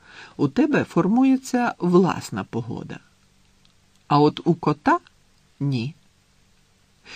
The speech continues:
Котяча поведінка залежить від примх погоди. То він розкидає лапи, то скручується і ховається в ковдру, як равлик.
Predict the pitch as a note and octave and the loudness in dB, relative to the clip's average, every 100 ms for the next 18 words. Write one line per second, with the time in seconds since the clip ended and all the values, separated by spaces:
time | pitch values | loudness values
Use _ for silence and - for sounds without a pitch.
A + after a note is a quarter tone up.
0 | - - C#3+ C3+ D3 C3+ B2+ C3+ B2 A#2 | -20 -2 0 4 2 2 0 2 2 2
1 | E3 C#4 - - - B2+ C#3+ A#2+ A2 B2+ | 0 -2 -2 -6 -6 -2 0 0 0 0
2 | F3+ C4 - _ B2 C3+ - - A2+ C3+ | 0 -2 -6 _ 2 2 0 -4 -2 -2
3 | - - F#3+ D#3 A2 - - - _ _ | -4 -4 -2 -2 -4 -6 -12 -16 _ _
4 | _ _ _ _ _ _ _ _ - - | _ _ _ _ _ _ _ _ -20 -20
5 | - - E3 E3 E3 - C#3 D3+ E3 - | -4 2 6 6 4 2 2 4 4 0
6 | D#3 D#3+ A3 A3+ C3+ A2 A2+ - C3 D#3+ | 0 2 2 2 0 -2 -6 -8 -14 -14
7 | _ _ _ _ _ - _ _ D#3 C#3+ | _ _ _ _ _ -20 _ _ 2 2
8 | - D#3+ F3+ F#3 B3+ B3+ G#3 F3+ D#3+ C#3+ | 0 4 4 4 2 2 2 2 2 2
9 | D3 E3+ F3 G#3 - A#2+ A2 G#2+ A#2+ C#3+ | 2 0 0 -4 -2 -2 -2 -2 0 0
10 | - B2+ F#2+ G#2+ - - | -2 -4 -4 -6 -12 -16